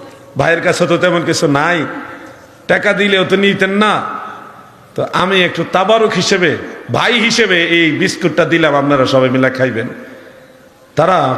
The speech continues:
কি বলবো আমি, জানেন, এরা এতটা আবেগে আপ্লুত হলো,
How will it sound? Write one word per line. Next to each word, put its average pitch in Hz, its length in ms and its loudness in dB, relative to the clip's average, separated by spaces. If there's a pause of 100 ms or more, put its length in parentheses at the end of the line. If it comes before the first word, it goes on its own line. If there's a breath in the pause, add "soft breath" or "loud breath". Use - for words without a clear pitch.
(100)
কি 190 120 0
বলবো 170 440 2
আমি, 147 340 0
জানেন, 151 320 0 (240)
এরা 127 100 -4
এতটা 202 400 0
আবেগে 175 340 0
আপ্লুত 226 380 -2
হলো, 151 400 0